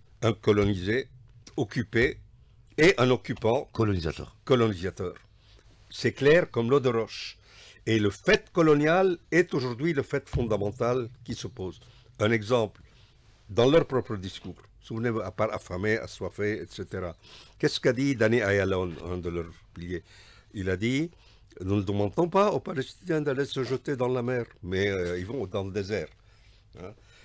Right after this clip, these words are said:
Speaker 1: Alors ça, dès, dès qu'on parle de désert, ça nous ramène à leur imposture initiale, une
Speaker 2: Bien
Speaker 1: terre
Speaker 2: sûr,
Speaker 1: sans peuple pour
Speaker 2: bien
Speaker 1: un
Speaker 2: sûr.
Speaker 1: peuple sans terre.
Speaker 2: Mhm.
Speaker 1: On connaît toute la
Speaker 2: On
Speaker 1: situation.
Speaker 2: connaît, euh, l'histoire, oui.
Speaker 1: Ouais. Et, et, et leur président, le président de l'entité,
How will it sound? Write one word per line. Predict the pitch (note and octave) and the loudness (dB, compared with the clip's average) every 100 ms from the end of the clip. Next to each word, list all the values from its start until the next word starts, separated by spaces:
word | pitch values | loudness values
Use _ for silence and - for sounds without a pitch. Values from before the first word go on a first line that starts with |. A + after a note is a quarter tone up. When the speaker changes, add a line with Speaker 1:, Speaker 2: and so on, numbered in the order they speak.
| - | -10
Speaker 1:
Alors | G2 G2+ - - | -2 -2 -2 -12
ça, | - A#2+ A#2 - F2+ | -4 0 0 -4 -8
dès, | G2 | -10
dès | - F#2 B2+ | -8 -8 -8
qu'on | A2 | -4
parle | G2+ A2+ | -2 -2
de | G#2+ | -4
désert, | G2 F2+ A2+ C3+ C#3+ | -6 -2 0 0 -2
ça | - G2+ | -4 -4
nous | G2+ | -2
ramène | G2+ G#2+ A#2+ | -2 -2 -4
à | G2 | -4
leur | G2 G2+ | -4 -4
imposture | F#2 G#2+ - A#2 G#2 | -6 -8 -8 -8 -8
initiale, | F#2 F#2 - A2+ B2 | -8 -10 -4 -2 -2
une | G2 | -4
Speaker 2:
Bien | E2+ | -2
Speaker 1:
terre | F#2 F2+ | -2 -2
Speaker 2:
sûr, | F2+ | -6
Speaker 1:
sans | D#2+ | -6
peuple | A2+ A2+ | -6 -6
pour | E2+ | -6
Speaker 2:
bien | F2 | -4
Speaker 1:
un | |
Speaker 2:
sûr. | E2+ A2 | -4 -6
Speaker 1:
peuple | D#2 E2+ | -6 -12
sans | - F2 | -14 -12
terre. | - A2+ C#3 | -4 -4 -4
Speaker 2:
Mhm. | D2 C2+ B1+ | -6 -14 -14
Speaker 1:
On | |
connaît | - G2+ A2+ | -10 -6 -4
toute | - - | -6 -12
la | F2+ | -10
Speaker 2:
On | E2 | -6
Speaker 1:
situation. | F#2 G2 | 0 2
Speaker 2:
connaît, | G2 F#2 | 4 2
euh, | E2+ | 0
l'histoire, | E2 - D#2+ C#2 | -4 -4 -6 -4
oui. | E2 | -8
Speaker 1:
Ouais. | - - - A#2 | -10 -16 -2 2
Et, | A#2+ - | 4 4
et, | A2+ B2+ B2+ | 2 4 6
et | |
leur | D#3 F3+ | 6 4
président, | - C#3 A2 G#2+ G2+ E2 - - - | 4 0 2 2 2 0 -10 -20 -14
le | E2 | -10
président | F#2+ F#2 F#2+ G2 F#2+ | -6 -6 -4 -2 -2
de | |
l'entité, | F2+ E2 G2 F2 F2+ | -2 -4 -10 -6 -6